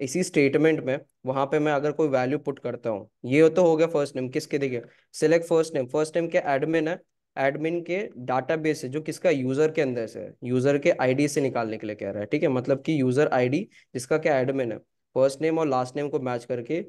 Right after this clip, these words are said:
यूजर के डेटाबेस से, आ, ये आईडी का डेटाबेस निकालने कह रहा है, ठीक है। So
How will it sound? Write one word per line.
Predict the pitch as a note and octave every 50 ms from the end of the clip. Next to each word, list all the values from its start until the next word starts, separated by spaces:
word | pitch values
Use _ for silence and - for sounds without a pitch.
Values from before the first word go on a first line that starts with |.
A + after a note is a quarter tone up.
| - _ _ _ -
यूजर | A#2+ A2+ A#2+ B2 B2+ B2+ C3+ D#3 D#3 D#3
के | E3+ D#3
डेटाबेस | C3+ B2+ B2 B2 C3 B2+ B2 B2+ B2+ B2 - -
से, | D#3+ F#3 A3+ - _ _ _ _ _ - B2 - - C3
आ, | B2+ B2 A#2+ A#2+
ये | A#2+ B2 B2+ D3+ F#3 G#3 - -
आईडी | C3+ C3+ C3+ C#3 C3
का | D#3 F3 G#3 E3+ - -
डेटाबेस | B2+ C3 C3+ C#3+ C#3 C#3+ D3 C#3 -
निकालने | B2+ B2 B2 A2 G#2 G#2 G#2+
कह | G#2+ G#2 G2
रहा | F#2+ G2
है, | A2 - -
ठीक | F3 F3+
है। | F#3 C#3+ - - _ _ -
So | - -